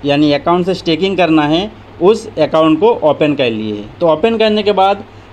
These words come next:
सबसे पहले हम लोगों को जाना है, ये जो three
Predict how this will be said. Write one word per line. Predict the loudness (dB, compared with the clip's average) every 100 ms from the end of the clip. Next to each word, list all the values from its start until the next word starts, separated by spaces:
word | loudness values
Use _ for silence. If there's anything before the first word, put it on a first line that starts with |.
| -10
सबसे | -2 -2 0 -2
पहले | 0 0 2 2 0 -2 -4
हम | 0 4
लोगों | 4 4
को | 2
जाना | 2 2 2
है, | 2 0 0 -4 -12 -20 -16 -4
ये | -2
जो | 0 -2
three | -4 -2 0 0 -2